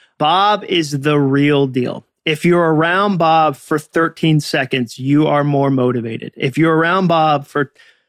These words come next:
five seconds, you feel like, "You know what? I'm gonna do that thing. I'm gonna try that goal. I'm going to dream bigger than I've ever dreamed before." I walked away from this conversation so encouraged, and I think you will too. He's got a brand new book out right now called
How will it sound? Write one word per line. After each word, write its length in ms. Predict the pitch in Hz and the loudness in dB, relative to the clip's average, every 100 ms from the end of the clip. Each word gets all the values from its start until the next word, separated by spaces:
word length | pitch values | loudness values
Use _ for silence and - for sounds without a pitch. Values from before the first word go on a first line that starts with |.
| _ | _
five 420 | - 175 151 170 | -8 -4 -2 -4
seconds, 540 | - 160 147 135 123 | -4 -4 -2 -6 -4
you 140 | 139 156 | -2 -2
feel 240 | - 160 | 0 0
like, 200 | 151 135 | 0 -2
"You 60 | 147 | 0
know 140 | 151 | 2
what? 180 | 160 165 - | 2 -2 -4
I'm 180 | 139 | -4
gonna 220 | 147 156 143 | -2 0 0
do 160 | 135 | -2
that 200 | 127 127 | -4 -6
thing. 240 | 170 180 156 | -4 -2 -2
I'm 100 | 135 | -2
gonna 140 | 131 | -4
try 240 | 123 139 | -4 -4
that 220 | 123 120 - | -4 -6 -2
goal. 300 | 170 180 143 | 0 0 -2
I'm 100 | 135 | -2
going 220 | 143 139 | -2 0
to 180 | 139 135 - - _ | -2 -6 -12 -20 _
dream 580 | - 139 139 160 165 160 | -10 -6 -2 2 2 0
bigger 380 | 135 135 156 156 | -2 -2 0 0
than 160 | 143 139 | 0 -2
I've 180 | 131 | -2
ever 180 | 131 120 | -4 -6
dreamed 300 | 120 175 196 | -2 0 2
before." 400 | 156 - 135 123 - _ _ - | 0 -2 -2 -2 -10 _ _ -6
I 200 | 160 208 | -2 2
walked 340 | 202 202 196 | 2 2 0
away 220 | 175 170 | 0 0
from 160 | 156 160 | 0 0
this 120 | 143 | 0
conversation 1000 | - 151 147 139 156 151 - 143 131 127 _ _ | 0 -2 0 -2 -2 -2 -2 -4 -4 -8 _ _
so 720 | - - - - 214 220 208 190 | -14 -8 -4 -2 0 2 2 2
encouraged, 960 | 190 170 165 151 185 180 156 123 - - | -2 0 0 0 0 2 0 -2 -8 -8
and 100 | 143 | -4
I 80 | 147 | -4
think 300 | 151 185 180 | -2 -2 2
you 100 | 160 | 2
will 160 | 151 | 2
too. 200 | 139 143 | 0 -4
He's 140 | 135 151 | -2 -2
got 160 | 185 | -2
a 40 | 165 | -2
brand 320 | 160 190 226 | 0 0 2
new 80 | 214 | 2
book 260 | 160 165 | 0 -2
out 260 | 156 143 165 | 0 -2 -2
right 160 | 160 151 | -2 0
now 220 | 147 151 | 0 -2
called 300 | - 143 | 0 -2